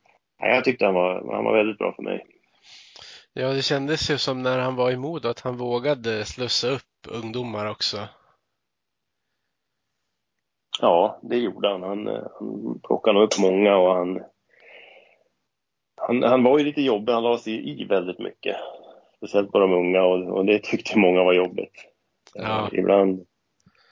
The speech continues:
Speaker 1: saker som man kanske inte tycker han ska lägga sig i, men det var, det var ju hans stil. Han kunde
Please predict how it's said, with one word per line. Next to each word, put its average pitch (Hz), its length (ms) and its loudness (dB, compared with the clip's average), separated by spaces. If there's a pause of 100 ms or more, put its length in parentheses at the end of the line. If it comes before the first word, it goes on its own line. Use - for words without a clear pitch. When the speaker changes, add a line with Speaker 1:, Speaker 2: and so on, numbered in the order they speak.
(120)
Speaker 1:
saker 107 300 2
som 107 120 2
man 110 120 4
kanske 120 200 0
inte - 300 -6
tycker 95 280 -4
han - 80 -8
ska - 120 -14
lägga 50 280 -2
sig 52 160 -2
i, 50 40 0
men 52 160 -2
det 53 80 4
var, 117 340 4
det 107 80 0
var 123 140 6
ju 120 60 8
hans 110 200 4
stil. 101 380 0 (800)
Han 104 100 -14
kunde 101 520 0